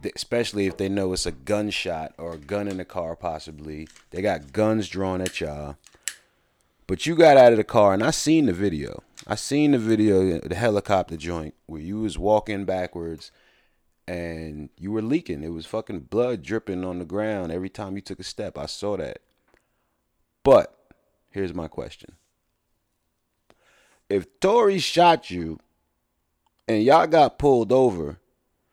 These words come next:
that means you got back in the fucking car and drove a-, a-, away after this nigga shot you.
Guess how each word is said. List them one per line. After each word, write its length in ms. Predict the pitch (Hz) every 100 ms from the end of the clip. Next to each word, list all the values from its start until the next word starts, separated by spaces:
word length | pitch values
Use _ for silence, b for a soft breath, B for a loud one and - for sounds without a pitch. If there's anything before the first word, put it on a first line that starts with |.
| _ _
that 180 | - 170
means 460 | 214 214 180 123 120
you 160 | 175
got 520 | 143 151 160 160 - 85
back 340 | 147 147 - -
in 260 | 143 147 131
the 80 |
fucking 540 | 107 - 135 - 113 92
car 480 | 139 139 95 - - _ _ _ _ -
and 440 | 123 123 104 80
drove 960 | 71 95 95 147 170 151 139 127 104 - _ _ _ _ -
a-, 60 | - -
a-, 100 | 135 127
away 720 | 131 131 151 120 95 82 80 _ _ _ _
after 800 | 135 156 165 - - 107 98 95 - _ _ -
this 400 | 139 139 - -
nigga 320 | 113 101 117
shot 420 | - 180 156 -
you. 120 | 76